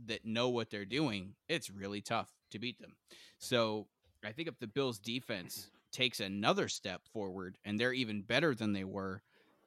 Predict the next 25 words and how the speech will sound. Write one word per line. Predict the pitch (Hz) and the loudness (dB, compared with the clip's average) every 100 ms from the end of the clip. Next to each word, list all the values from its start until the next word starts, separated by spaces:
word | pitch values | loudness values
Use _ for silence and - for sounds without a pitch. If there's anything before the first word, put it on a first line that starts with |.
| _ | _
then | 113 101 | -2 0
this | 127 143 | 2 2
is | 127 | 0
gonna | 113 113 | -2 -4
be | 104 98 | -4 -6
a | |
big | 95 107 | -4 -4
problem | - 101 92 98 | -2 -2 -2 -8
for | 90 | -8
the | |
N | 90 | -6
F | 87 - | -8 -6
L, | 85 | -8
and | 80 | -6
people | 107 101 | -6 -6
are | 90 | -8
gonna | 92 | -8
be | 82 | -10
like, | 87 87 - | -10 -12 -6
"Oh | 110 | -6
God, | 98 101 95 | -4 -4 -4
we | 104 | -2
gotta | 127 113 - 113 | -2 -2 -4 -6
worry | 113 110 104 | -4 -4 -4
about | 101 95 98 | -4 -6 -8